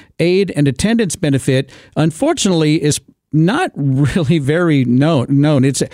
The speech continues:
it's actually a very little known benefit available to veterans and the surviving spouses of a, of a veteran. So, uh, it is financial assistance to help veterans or their surviving spouses pay for the high cost of senior care.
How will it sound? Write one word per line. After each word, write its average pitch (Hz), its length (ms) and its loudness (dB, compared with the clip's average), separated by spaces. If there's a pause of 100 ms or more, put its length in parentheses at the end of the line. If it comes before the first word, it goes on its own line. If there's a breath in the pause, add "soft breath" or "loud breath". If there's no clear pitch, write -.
(180 loud breath)
it's 139 140 -2
actually 202 360 0
a 139 40 0
very 165 160 0
little 170 340 0
known 131 280 2
benefit 127 460 -2
available 151 580 0
to 139 160 -2
veterans 180 600 0 (380 loud breath)
and 160 420 2
the 143 260 -2
surviving 135 720 0
spouses 160 760 -2
of 135 480 0
a, 135 200 2
of 131 200 0
a 156 80 2
veteran. 165 400 -2
So, 151 440 0 (340 loud breath)
uh, 143 200 0
it 165 140 0
is 156 160 -2
financial 208 640 0
assistance 202 720 -2
to - 180 -2
help 131 200 0
veterans 151 540 0
or 147 260 -2
their 175 240 0
surviving 165 500 0
spouses 110 460 -4
pay 139 220 0
for 151 140 -4
the 135 100 0
high 120 160 0
cost 120 340 -4
of 139 80 -2
senior 117 320 0
care. 123 320 -2